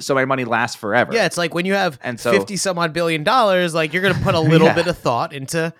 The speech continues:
Speaker 2: how to do it,
Speaker 1: Sure.
Speaker 2: right?
Speaker 1: You know, yeah, how to, how to prolong it without, you know, being risky for the rest of your life. So, and, and for the rest of his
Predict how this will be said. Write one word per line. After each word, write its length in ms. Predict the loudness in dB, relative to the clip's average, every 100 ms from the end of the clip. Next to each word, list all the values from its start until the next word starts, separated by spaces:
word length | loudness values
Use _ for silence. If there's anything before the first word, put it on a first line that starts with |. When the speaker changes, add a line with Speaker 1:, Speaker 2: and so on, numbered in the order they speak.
| _
Speaker 2:
how 160 | -8 -6
to 100 | -4
do 220 | -2 -2
it, 80 | -2
Speaker 1:
Sure. 240 | 0 2
Speaker 2:
right? 280 | 2 0 -4
Speaker 1:
You 100 | -6
know, 80 | -4
yeah, 260 | -2 0 2
how 140 | 2
to, 160 | 0 0
how 100 | 0
to 60 |
prolong 420 | 2 2 4 4 4
it 80 |
without, 320 | 2 2 2 0
you 100 | -4
know, 340 | -2 -2 -4 -4
being 240 | -4 -2
risky 380 | -2 -4 -4 -10
for 100 | -6
the 80 | -4
rest 180 | -4 -6
of 60 |
your 100 | -10
life. 220 | -10 -12 -8
So, 440 | 0 2 2 -2 -6
and, 160 | -6
and 160 | -8 -8
for 120 | -6
the 80 | -2
rest 240 | -2 -2
of 80 | -10
his 160 | -12